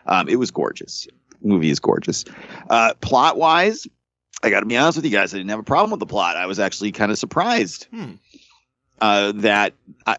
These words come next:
Speaker 1: I was worried it was going to focus more on Jake and, oh, shit.
Speaker 2: <laughs> Neytiri.
Speaker 1: Neytiri. Sorry, I was, I was trying to look it up so I'd mispronounce it. Jake and Neytiri. <laughs> And, and it really, it,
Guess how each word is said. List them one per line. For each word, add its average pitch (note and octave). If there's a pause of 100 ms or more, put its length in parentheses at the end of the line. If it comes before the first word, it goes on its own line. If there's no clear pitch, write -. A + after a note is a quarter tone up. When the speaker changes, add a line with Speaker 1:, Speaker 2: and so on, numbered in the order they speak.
Speaker 1:
I A2
was G#2
worried D#3+
it -
was A2
going A2
to G#2+ (200)
focus A2
more G2+
on F2 (800)
Jake G2+
and, F2 (840)
oh, E2+
shit. -
Speaker 2:
<laughs> E3+
Neytiri. A#2 (560)
Speaker 1:
Neytiri. A#2
Sorry, G#2+
I -
was, G#2+
I A#2+
was C#3
trying F3
to D3+
look C3+
it B2+
up A2
so A#2
I'd G2
mispronounce D#2+
it. - (100)
Jake A#2+
and A2+
Neytiri. F#2
<laughs> - (1120)
And, D#3
and D#3+
it C3+
really, G3
it, C3